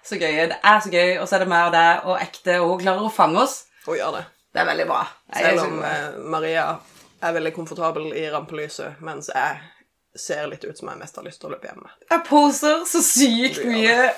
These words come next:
Speaker 1: Åh, det er så tydelig at jeg vet at jeg blir tatt bilder, men Sara er mer sånn, «Nei!»
Speaker 2: Mm.
Speaker 1: <laughs>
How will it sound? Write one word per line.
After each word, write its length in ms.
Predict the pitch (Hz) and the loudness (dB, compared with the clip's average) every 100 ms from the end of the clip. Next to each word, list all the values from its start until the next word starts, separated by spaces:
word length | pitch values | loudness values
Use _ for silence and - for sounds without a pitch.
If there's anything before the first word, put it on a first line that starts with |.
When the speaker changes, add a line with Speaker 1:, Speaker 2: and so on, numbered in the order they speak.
| - | 0
Speaker 1:
Åh, 680 | 202 214 220 226 247 247 | 4 4 4 2 2 2
det 80 | 214 | 2
er 80 | 208 | -2
så 60 | 208 | -4
tydelig 340 | 240 226 254 | -4 0 2
at 100 | 226 | 4
jeg 120 | 220 | 6
vet 180 | 196 202 | 4 2
at 80 | 214 | -2
jeg 120 | 196 | -2
blir 80 | 190 | -2
tatt 160 | 190 180 | -2 -2
bilder, 260 | 185 214 | 2 4
men 120 | 202 190 | 2 2
Sara 280 | 208 196 | 2 4
er 80 | 190 | 2
mer 160 | 185 185 | 2 0
sånn, 220 | 190 196 - _ _ - | 0 -2 -8 _ _ -8
«Nei!» 580 | 208 208 214 214 226 254 | -2 2 2 4 4 4
Speaker 2:
Mm. 1080 | 277 294 311 349 403 392 - 247 - 277 | 2 2 2 2 2 4 4 4 6 4
Speaker 1:
<laughs> 60 | 285 | 4